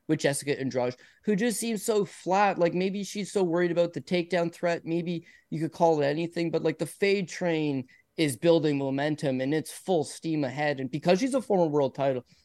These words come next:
uh, challenger and champion and top girl of the division and long tenure, she makes the money. So they're not going to give her an easy fight.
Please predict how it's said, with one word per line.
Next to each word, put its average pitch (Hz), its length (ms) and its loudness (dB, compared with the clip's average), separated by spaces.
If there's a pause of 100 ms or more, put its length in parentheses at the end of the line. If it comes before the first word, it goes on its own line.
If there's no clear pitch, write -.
uh, 127 120 0
challenger 160 580 4
and 196 180 4
champion 190 580 -4
and 170 300 0 (560)
top 165 340 -2
girl 175 180 2
of 165 140 2
the 147 80 0
division 175 380 0
and 151 280 -2
long 165 380 6
tenure, 175 440 -2
she 151 160 -8
makes 370 240 -6
the 494 140 0 (120)
money. 190 840 0
So 139 100 -12
they're 202 140 2
not 208 480 4 (100)
going 180 220 0
to 165 80 -8
give 170 340 2
her 156 140 0
an 139 140 -2
easy 147 240 0
fight. - 300 -2